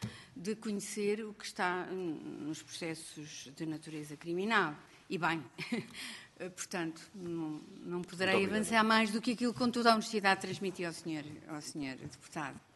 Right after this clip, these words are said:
Speaker 2: Muito obrigada. Eh, no dia onze de julho, o senhor Primeiro-Ministro reuniu-se com os principais chefes militares, dos ramos militares, das Forças Armadas, eh, e sobre esses acontecimentos, eh, referiu que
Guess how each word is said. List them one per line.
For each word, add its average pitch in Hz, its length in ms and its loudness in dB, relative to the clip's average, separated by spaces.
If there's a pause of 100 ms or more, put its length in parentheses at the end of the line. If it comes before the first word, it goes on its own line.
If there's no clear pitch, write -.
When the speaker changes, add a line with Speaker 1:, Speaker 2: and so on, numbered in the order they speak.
Speaker 2:
Muito 107 160 4
obrigada. 95 500 6
Eh, 113 320 6
no 120 120 6
dia 147 200 10
onze 123 200 10
de 98 80 -2
julho, 143 500 8
o 107 60 -2
senhor 117 180 6
Primeiro-Ministro 113 760 6 (460)
reuniu-se 123 560 8
com 107 100 2
os 110 100 4
principais 110 640 8
chefes - 400 6
militares, 135 540 6
dos 92 180 -4
ramos 107 240 6
militares, 127 680 6 (760)
das 104 140 0
Forças 92 320 4
Armadas, 135 760 8 (540)
eh, 113 200 10
e 117 60 6
sobre 143 320 10
esses 143 140 10
acontecimentos, 120 1120 8 (140)
eh, 107 280 8
referiu 120 480 8
que 110 520 6